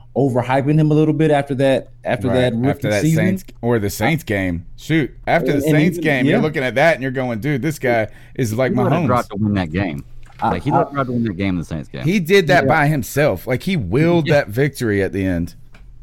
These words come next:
Speaker 1: Well, and then there was some of that last week. I mean, i-, in, uh, avoiding pressure and, and fi-, finding the tight end, like, the tight ends got involved.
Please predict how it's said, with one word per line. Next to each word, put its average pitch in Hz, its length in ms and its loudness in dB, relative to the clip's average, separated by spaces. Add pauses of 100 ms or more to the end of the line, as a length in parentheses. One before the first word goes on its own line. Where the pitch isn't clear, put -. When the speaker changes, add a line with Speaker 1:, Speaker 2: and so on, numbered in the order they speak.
Speaker 1:
Well, 151 380 2
and 156 220 2
then 160 160 2
there 160 100 2
was 156 180 -2
some 175 200 0
of 170 80 0
that 180 420 -2
last 190 420 0
week. 92 360 -6
I 104 80 -4
mean, 120 420 0
i-, - 40 -8
in, 123 580 0
uh, 110 360 -4
avoiding 131 400 0
pressure 151 460 0
and, 120 300 2
and 113 400 0
fi-, 127 300 0
finding 135 540 2
the 120 80 0
tight 139 360 0
end, 147 100 2
like, 123 200 0
the 120 60 -4
tight 127 320 0
ends 156 280 2
got 139 200 0
involved. 135 600 0